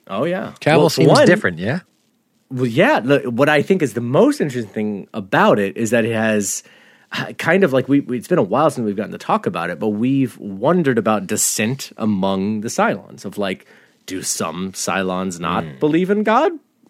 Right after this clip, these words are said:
Speaker 1: Is that
Speaker 2: Sure.
Speaker 1: possible? Are they
Speaker 2: Yeah.
Speaker 1: all of a hive mind connected? And they are definitely not. Like,
Speaker 2: Right.
Speaker 1: that's something that w-, in the last couple of episodes, last three, four episodes, we've really gotten to see.
Speaker 2: Last week, for sure.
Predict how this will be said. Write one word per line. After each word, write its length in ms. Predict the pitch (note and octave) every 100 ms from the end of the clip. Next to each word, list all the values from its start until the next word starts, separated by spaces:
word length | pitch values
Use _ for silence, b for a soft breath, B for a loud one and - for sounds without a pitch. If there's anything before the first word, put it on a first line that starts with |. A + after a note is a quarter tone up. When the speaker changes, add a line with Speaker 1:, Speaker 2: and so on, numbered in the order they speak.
| -
Speaker 1:
Is 100 | -
that 80 | F#2+
Speaker 2:
Sure. 80 |
Speaker 1:
possible? 540 | A2+ A2 C#3 G#3 C#4+ C#4+ -
Are 180 | F#2+ F#2
they 100 | F#2
Speaker 2:
Yeah. 160 | D#2+ F#2
Speaker 1:
all 200 | G#2 A2
of 100 | G#2
a 80 | G2+
hive 440 | D2+ - F2+ G#2 G#2+
mind 300 | G#2+ A#2+ B2+
connected? 340 | G2+ G#2+ F#3+
And 80 | E3
they 80 | F3+
are 60 |
definitely 800 | E3 A#2 C#3+ E3+ F3 C#3 C#3 B2+ _
not. 520 | - E2+ E2+ - - - B B
Like, 140 | A#2+ A2+
Speaker 2:
Right. 80 |
Speaker 1:
that's 260 | - B2+ D3+
something 340 | E3+ C#3 C#3
that 80 | A#2 G2+
w-, 60 | G#2 A2
in 100 | G#2
the 80 | F#2
last 360 | A2 B2+ -
couple 380 | - A#2+ A2+ A2
of 120 | G2+
episodes, 400 | G#2+ - F#2+ D#2
last 200 | F2+ G2
three, 140 | - A2
four 160 | G#2+
episodes, 360 | G2+ G2+ G2+ F2+
we've 180 | F2+ F2+
really 300 | F#2+ G#2+ G#2
gotten 300 | G2+ G2 F#2
to 80 | G2
see. 120 | F2
Speaker 2:
Last 320 | G2 A#2+ A2+
week, 200 | E2 D#2
for 100 | -
sure. 420 | - F2 E2+ D#2